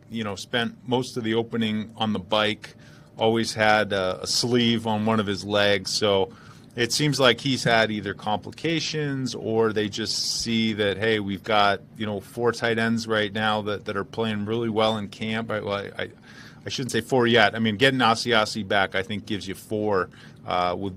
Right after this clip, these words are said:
Lacoste as well, who, who's been playing really well. So,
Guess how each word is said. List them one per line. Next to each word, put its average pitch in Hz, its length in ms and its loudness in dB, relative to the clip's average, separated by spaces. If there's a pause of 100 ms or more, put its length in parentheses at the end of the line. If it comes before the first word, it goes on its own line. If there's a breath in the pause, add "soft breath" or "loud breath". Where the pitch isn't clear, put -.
(160)
Lacoste 110 480 -2
as 95 160 -10
well, 101 380 0
who, 95 200 -8
who's 90 200 -8
been 90 180 -8
playing 98 340 -8
really 98 180 -6
well. 92 320 -2
So, 95 400 -2